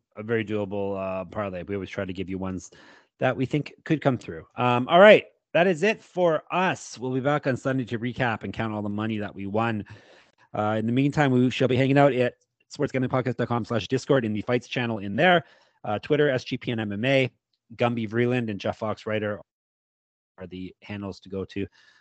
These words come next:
Subscribe to my Substack. Get everything, i-, all my writing in your inbox. Enter my pick'em contest, money M M A dot substack dot com, M O N E Y M M A dot substack dot com. And get Gumby in your ear holes, minus me, on his Top Turtle podcast.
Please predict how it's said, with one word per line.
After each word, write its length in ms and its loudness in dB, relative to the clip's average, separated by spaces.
Subscribe 340 6
to 80 -6
my 80 6
Substack. 440 6
Get 120 6
everything, 340 2
i-, 100 -14
all 80 4
my 80 2
writing 240 2
in 180 -2
your 140 0
inbox. 600 2
Enter 180 -6
my 60 0
pick'em 240 -6
contest, 440 -6
money 560 2
M 240 0
M 220 -2
A 240 0
dot 200 -6
substack 480 -8
dot 180 -10
com, 280 -10
M 140 -4
O 120 -4
N 260 -8
E 100 0
Y 340 -4
M 120 -10
M 140 -8
A 140 -10
dot 180 -16
substack 360 -14
dot 160 2
com. 300 6
And 140 2
get 160 0
Gumby 280 8
in 60 4
your 140 4
ear 100 6
holes, 180 6
minus 320 2
me, 320 4
on 80 -2
his 80 -4
Top 180 -2
Turtle 160 2
podcast. 540 2